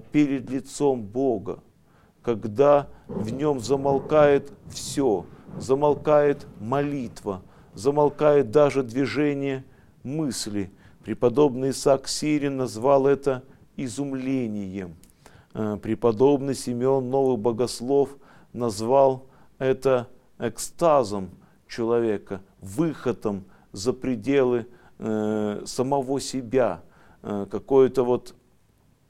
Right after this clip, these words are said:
состояние, э, когда человеческая жизнь,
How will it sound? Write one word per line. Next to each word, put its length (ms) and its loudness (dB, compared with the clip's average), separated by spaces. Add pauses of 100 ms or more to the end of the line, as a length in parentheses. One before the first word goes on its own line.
(340)
состояние, 960 2 (380)
э, 580 -4 (840)
когда 400 0 (240)
человеческая 1120 -2 (400)
жизнь, 720 -6